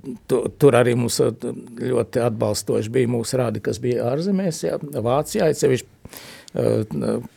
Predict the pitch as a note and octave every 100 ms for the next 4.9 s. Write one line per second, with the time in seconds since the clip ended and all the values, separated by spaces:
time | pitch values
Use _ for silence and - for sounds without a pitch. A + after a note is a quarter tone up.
0 | _ _ - A2 A#2+ A#2+ B2+ - - A#2+
1 | C#3 F3 F3 - - - - _ _ -
2 | - B2+ G#2+ - B2+ A#2+ C3+ B2+ C3+ C#3
3 | C#3+ C#3 C#3+ C3 B2+ B2 C3 B2 B2 C3
4 | C3 C3+ C3 C#3 C#3 C#3+ C#3 C3+